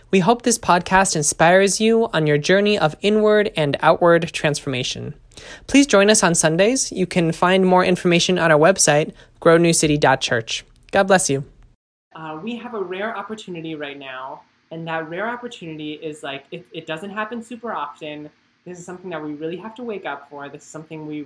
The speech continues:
really have to, like, lean forward in. There's a rare opportunity. There's a short window that's closing. There's a, there's a very, like,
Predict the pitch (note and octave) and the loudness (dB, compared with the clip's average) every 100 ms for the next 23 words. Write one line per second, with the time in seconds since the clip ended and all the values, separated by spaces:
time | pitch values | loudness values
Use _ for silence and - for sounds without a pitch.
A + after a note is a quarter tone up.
0 | C#3 D#3+ F3+ F#3 F#3 D#3+ D3 D3 E3 G#3 | -12 -10 -10 -12 -12 -14 -14 -12 -12 -12
1 | - D#3+ D3+ C#3 C#3 C#3+ D#3 D3+ B2+ D3 | -12 -12 -12 -14 -16 -14 -12 -14 -14 -12
2 | D#3 G3 G3 G#3+ G#3 E3+ D#3 D3 D3+ D3+ | -10 -8 -8 -10 -14 -14 -12 -12 -10 -10
3 | D3 - - F3+ G#3 F#3+ F3+ F3 D#3+ C#3+ | -12 -16 -12 -8 -8 -8 -12 -12 -10 -10
4 | C3+ C#3 - _ _ E3 - - E3+ D#3+ | -12 -14 -18 _ _ -20 -20 -12 -8 -8
5 | C#3+ C#3 D3 D3 C#3+ C#3+ - D#3 D3 C3+ | -10 -14 -12 -12 -14 -18 -18 -14 -14 -16
6 | C3+ D#3+ F#3 G3+ G3 D#3 - | -14 -12 -10 -10 -10 -12 -14